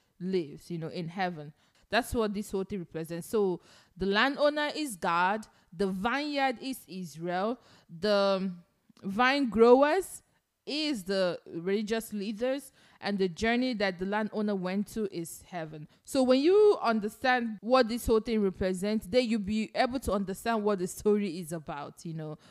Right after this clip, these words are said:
what message Jesus is trying to pass across. He's not, he's not just telling story, of course, to tell story, but there's something he's, there's a message he's always trying to pass across.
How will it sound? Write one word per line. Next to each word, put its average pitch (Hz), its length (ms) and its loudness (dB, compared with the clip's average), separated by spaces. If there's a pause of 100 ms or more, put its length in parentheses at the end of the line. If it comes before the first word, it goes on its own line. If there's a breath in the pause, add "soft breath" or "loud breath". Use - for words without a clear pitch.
(120)
what 208 360 2
message 208 500 -2
Jesus 190 360 -8
is 175 120 -8
trying 180 220 -4
to 165 120 -8
pass - 340 -10
across. 156 420 -12 (220 soft breath)
He's 190 240 -2
not, 233 200 2
he's 208 220 -2
not 247 220 0
just 214 260 -4
telling 196 300 -4
story, 180 320 -4
of - 260 -6
course, 175 320 -8
to 165 80 -16
tell 170 300 -10
story, 156 420 -12 (340 soft breath)
but 175 140 -2
there's 175 160 -8
something 208 520 -2
he's, 170 340 -10
there's 185 160 -6
a 185 40 -4
message 202 460 -4
he's 165 260 -12
always 190 440 0 (280 soft breath)
trying 180 260 -6
to 147 180 -12
pass - 400 -12
across. - 500 -18